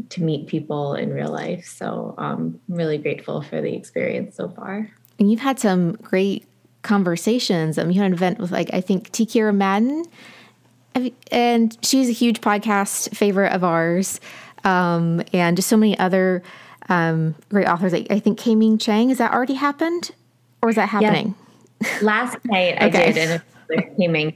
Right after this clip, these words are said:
Speaker 1: Chang. Um, and then the event with T. Kira Madden was really fun because it was Pik Xuan Fong, who I know you've
Speaker 2: <laughs>
Speaker 1: had on the podcast. It was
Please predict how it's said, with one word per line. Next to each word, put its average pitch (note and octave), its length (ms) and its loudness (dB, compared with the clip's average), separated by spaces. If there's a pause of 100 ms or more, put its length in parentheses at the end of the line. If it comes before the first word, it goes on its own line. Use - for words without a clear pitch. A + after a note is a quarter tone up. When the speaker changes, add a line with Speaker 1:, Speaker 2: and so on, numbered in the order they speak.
Speaker 1:
Chang. D3 480 0
Um, D#3+ 220 0
and F3 160 0
then F3 140 0
the F#3+ 100 0
event G3 220 -2
with A#3+ 120 -2
T. G#3+ 160 -4
Kira F#3 260 0
Madden D#3+ 420 0
was D#3+ 200 -6
really D#3+ 380 0
fun D3+ 260 -2
because D3+ 260 -4
it - 120 -2
was D3+ 240 -2
Pik G3+ 220 -4
Xuan F3 380 -2
Fong, E3 360 0
who F3 80 -2
I D#3 100 0
know D#3 120 -2
you've D#3 220 0
Speaker 2:
<laughs> - 20 -6
Speaker 1:
had D3 260 0
on C3 120 -4 (120)
the - 340 -10
podcast. D3 480 -6
It D3+ 60 -2
was D3 240 -4